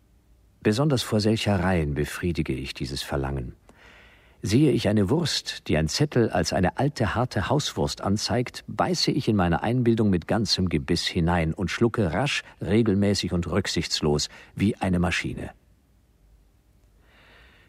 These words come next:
Die Verzweiflung, welche diese Tat selbst in der Vorstellung zur sofortigen Folge hat, steigert meine Eile. Die langen Schwarten von Rippenfleisch stoße ich ungebissen in den Mund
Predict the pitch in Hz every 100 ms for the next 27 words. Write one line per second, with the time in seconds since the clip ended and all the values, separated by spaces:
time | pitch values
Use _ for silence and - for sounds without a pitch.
0 | - - 87 - 127 - 90 65 65 -
1 | - - 76 76 73 - 78 - 92 98
2 | - - - 90 69 71 - 127 - 73
3 | 67 69 - 73 76 123 - 95 73 98
4 | 98 82 85 - - - - 147 143 65
5 | - 71 - 95 76 65 - _ _ _
6 | _ _ _ _ _ _ - - - 101
7 | 147 127 - 120 131 - 139 - 73 123
8 | 139 131 - 117 120 - - - - -
9 | - 170 - - 123 - 160 160 135 113
10 | 127 113 101 104 110 151 -